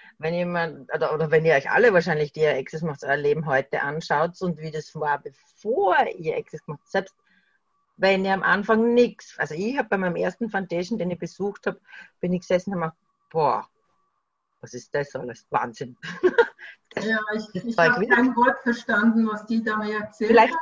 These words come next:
Speaker 2: Das,
Speaker 1: zehn Prozent.
Speaker 2: sie war, sie war wunderbar, die, die Denise, die war super. Ich hab, die, die ist auch sehr klar in allen Aussagen und, und prinzipiell ist das alles verständlich und destotrotz war ich da und dachte,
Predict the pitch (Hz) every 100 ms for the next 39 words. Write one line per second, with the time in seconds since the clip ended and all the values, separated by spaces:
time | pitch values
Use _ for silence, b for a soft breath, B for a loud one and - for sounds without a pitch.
0 | - 247 233 226 240 226 220 180 180 240
1 | 240 240 240 269 254 254 233 277 294 277
2 | 254 202 208 277 359 277 254 240 - 226
3 | - 214 220 269 330 - 240 214 202 -
4 | 240 - 277 269 240 - 214 - - 220
5 | 208 - 214 - 196 202 - 214 - 196
6 | 180 233 277 233 - 208 226 - 185 240
7 | - 247 233 233 233 233 196 190 - b
8 | b b b _ 208 202 208 240 247 233
9 | - 220 233 226 226 214 - 196 262 -
10 | 254 - 214 214 233 240 240 220 220 214
11 | 220 - 226 214 208 208 214 208 202 202
12 | 208 208 202 185 185 - 185